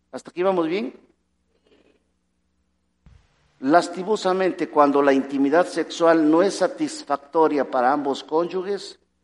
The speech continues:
esto puede llevar a la infidelidad. Y esto trae deshonra al matrimonio, trae tristeza, trae depresión, y finalmente, si no pidan ayuda,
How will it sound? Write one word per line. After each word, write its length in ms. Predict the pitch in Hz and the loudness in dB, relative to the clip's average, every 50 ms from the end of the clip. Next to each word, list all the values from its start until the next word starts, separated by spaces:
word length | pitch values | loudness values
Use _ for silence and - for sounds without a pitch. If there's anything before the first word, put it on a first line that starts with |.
| _ _ _ _ _ _ _ _ _ - | _ _ _ _ _ _ _ _ _ -6
esto 280 | 135 147 139 - 139 120 | -4 -4 -4 -6 -8 -8
puede 300 | - 139 151 143 143 131 | -4 -2 -2 0 0 -2
llevar 300 | 123 123 120 131 139 135 | -2 -2 0 0 0 0
a 80 | 131 | 0
la 300 | 123 123 123 - - - - | 0 0 -2 -2 -4 -8 -6
infidelidad. 1800 | 156 156 151 156 151 147 143 - - - - 151 151 147 147 143 139 135 - 135 135 135 131 131 131 127 127 139 139 131 131 127 139 127 110 - _ _ _ _ _ _ _ _ _ _ _ _ _ _ _ _ _ _ _ _ _ _ _ _ _ _ - | -4 -2 -2 -2 -2 -4 -6 -10 -12 -12 -10 -10 -8 -8 -10 -10 -12 -12 -10 -8 -6 -4 -6 -6 -8 -10 -10 -10 -10 -10 -10 -10 -10 -12 -14 -16 _ _ _ _ _ _ _ _ _ _ _ _ _ _ _ _ _ _ _ _ _ _ _ _ _ _ -4
Y 100 | 113 139 | -2 -2
esto 220 | 151 - - 170 | -2 -2 -2 -4
trae 380 | - 156 156 170 170 180 180 165 | -2 0 2 4 4 2 2 0
deshonra 680 | 143 147 127 - - 147 147 147 147 131 135 135 131 | -4 -4 -6 -2 0 0 2 2 0 0 -2 -2 -2
al 220 | - - 127 120 110 | -2 -4 -4 -4 -4
matrimonio, 640 | 117 117 113 113 120 123 131 131 127 117 110 98 87 - _ _ _ _ _ _ _ _ _ | -4 -4 -6 -6 -8 -6 -4 -4 -4 -4 -6 -10 -12 -16 _ _ _ _ _ _ _ _ _
trae 220 | 135 135 147 143 | 0 0 2 2
tristeza, 880 | 127 - 135 127 113 - - - _ 147 147 143 - - - 110 98 - _ _ _ _ _ _ _ - | 0 -2 -6 -10 -10 -10 -12 -12 _ -6 -6 -6 -6 -8 -12 -14 -16 -18 _ _ _ _ _ _ _ -4
trae 240 | 120 127 139 135 | -2 0 0 0
depresión, 960 | 120 131 120 - - 117 113 107 - 127 135 143 143 139 139 120 113 - - _ _ _ _ _ _ _ _ _ _ - | -2 -4 -6 -6 -6 -8 -6 -6 -6 -6 -6 -4 -4 -4 -6 -8 -10 -14 -20 _ _ _ _ _ _ _ _ _ _ -18
y 100 | - 113 | -16 -14
finalmente, 840 | - 131 131 123 151 170 175 170 185 196 185 170 - - 147 131 110 | -10 -8 -6 -2 0 0 0 0 -2 -2 -2 -4 -4 -6 -8 -8 -8
si 160 | - 131 127 | -8 -6 -4
no 140 | 143 143 127 | -4 -4 -4
pidan 340 | - 151 151 139 139 131 120 | -4 -4 -2 -2 -2 -2 -2
ayuda, 500 | 117 113 117 156 180 160 143 127 - | -4 -4 -4 -4 -4 -2 -4 -4 -6